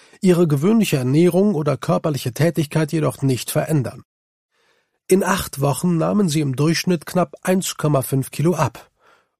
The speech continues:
Und die Kontrollgruppe? Es gab keine Kontrollgruppe. Und das ist bei jeder Abnehmstudie ein fataler Fehler,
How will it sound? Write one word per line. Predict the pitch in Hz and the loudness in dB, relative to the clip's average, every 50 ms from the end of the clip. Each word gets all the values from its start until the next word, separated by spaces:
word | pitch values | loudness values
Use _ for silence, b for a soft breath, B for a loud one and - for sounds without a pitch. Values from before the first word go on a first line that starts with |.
| _ _ | _ _
Und | _ - 156 147 139 117 - - - - - - _ _ _ _ | _ 0 2 2 2 0 -4 -6 -8 -8 -10 -16 _ _ _ _
die | - 190 | -4 -2
Kontrollgruppe? | - - 147 135 - - - 101 101 - - 113 - 175 196 180 - _ _ _ _ _ _ _ b b b b b b b b b b _ _ _ - | -2 0 -2 -2 -2 -4 -6 -8 -6 -4 -6 -2 0 0 0 0 -2 _ _ _ _ _ _ _ b b b b b b b b b b _ _ _ -2
Es | - 202 190 - - - - - _ | 0 0 0 0 -2 -4 -6 -6 _
gab | - 175 143 123 - - | 0 0 0 0 -2 -6
keine | - - 120 107 107 | -6 -4 -4 -2 -2
Kontrollgruppe. | 107 - 113 113 - - 127 127 123 - 113 107 - 127 113 104 - _ _ _ _ _ _ | -2 -2 -2 -2 0 0 0 0 2 2 0 -2 0 -2 -4 -4 -6 _ _ _ _ _ _
Und | - 190 165 135 - - - | 2 4 4 2 0 -4 -4
das | 185 180 - | -4 -2 -2
ist | 190 170 - - | -2 -2 -2 -2
bei | - 123 | -2 -2
jeder | 113 113 143 196 196 196 170 - | 0 2 2 2 2 2 0 0
Abnehmstudie | 151 170 - 185 180 170 156 143 - - 185 180 170 160 175 170 | -4 -4 0 0 2 2 2 0 -2 -2 -2 0 2 2 2 0
ein | 165 - 160 170 175 165 | 0 0 2 2 2 0
fataler | - - - 175 151 - 135 165 160 147 135 127 131 | 0 -2 -2 -2 -2 0 0 0 2 2 0 0 0
Fehler, | - - 214 175 123 - - - | 2 2 2 2 0 -2 -6 -12